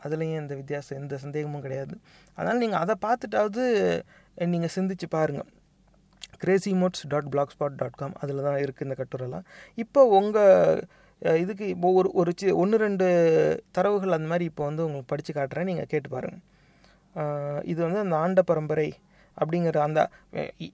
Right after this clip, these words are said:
ஆண்ட பரம்பரைன்னு இன்னைக்கு சொல்லிக்கிட்டு இருக்கிறவங்க, அதுல ஒரு கு-, கூட்டம். அதுல,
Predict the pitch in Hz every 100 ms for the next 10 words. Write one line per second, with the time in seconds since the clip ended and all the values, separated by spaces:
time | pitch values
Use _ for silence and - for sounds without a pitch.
0 | - 175 202 190 190 190 214 233 185 208
1 | 180 202 202 190 165 147 135 170 - 180
2 | 190 180 156 151 147 160 156 170 208 _
3 | _ _ _ - 165 190 202